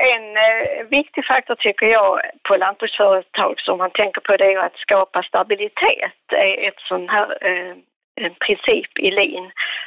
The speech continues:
Och där tänker jag att, eh, på många företag så är det en person som kan en traktor, en person som kan torken. Och genom att då införa lin och införa standarder så får man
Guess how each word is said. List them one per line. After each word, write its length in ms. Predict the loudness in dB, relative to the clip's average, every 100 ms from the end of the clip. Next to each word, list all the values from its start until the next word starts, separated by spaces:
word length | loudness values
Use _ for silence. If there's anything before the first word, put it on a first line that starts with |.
| -8 2
Och 240 | 4 2 0
där 180 | 0 0
tänker 340 | 2 0 4
jag 140 | 4 4
att, 200 | 0 0
eh, 320 | 0 0 -4 -6 -16 -12
på 120 | -4
många 300 | 0 0 2
företag 560 | 2 2 2 2 0
så 100 | 0
är 160 | 2 2
det 60 | 2
en 260 | -2 -4
person 520 | -6 -8 -2 -2 -2
som 200 | -10 -12
kan 360 | -6 -2 -2 -4 -4
en 280 | -4 -4 -8 -4
traktor, 500 | -4 -6 -4 -2 -4 -14 -18 _
en 260 | 0 0 0
person 500 | -4 -4 0 -2 -2
som 160 | -10 -8
kan 400 | -2 -2 -2 -8 _ _ _ _ _
torken. 600 | -4 -4 -6 -6 -6 -6 -10 -20 -20 _ _ 0
Och 260 | 2 2 0
genom 400 | 2 2 0 -4
att 160 | -2
då 140 | 2 2
införa 500 | 0 -2 2 4 2
lin 380 | 2 0 0 -2
och 60 |
införa 500 | -4 -2 0 0 0
standarder 760 | -2 0 0 -2 -6 -2 -4 -4
så 100 | -8
får 260 | 2 2
man 220 | 2 -6